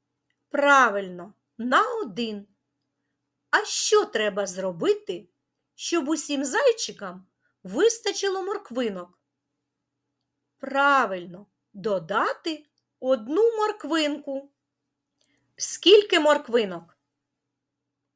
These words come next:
Чотири. А скільки зайчиків? Правильно, чотири. Тож який висновок можна зробити?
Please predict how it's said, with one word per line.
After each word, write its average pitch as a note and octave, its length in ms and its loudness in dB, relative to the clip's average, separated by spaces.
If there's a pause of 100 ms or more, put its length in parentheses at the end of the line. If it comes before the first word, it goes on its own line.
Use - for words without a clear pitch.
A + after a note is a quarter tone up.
(160)
Чотири. A#3+ 800 -4 (1080)
А D#4+ 100 0
скільки G#4+ 460 0
зайчиків? C4 640 -8 (1400)
Правильно, G3+ 760 -2 (200)
чотири. C4 680 -6 (360)
Тож D#4+ 200 -4
який F#4+ 280 4
висновок D#4+ 640 -2
можна C#4+ 360 -2
зробити? A#3+ 680 -4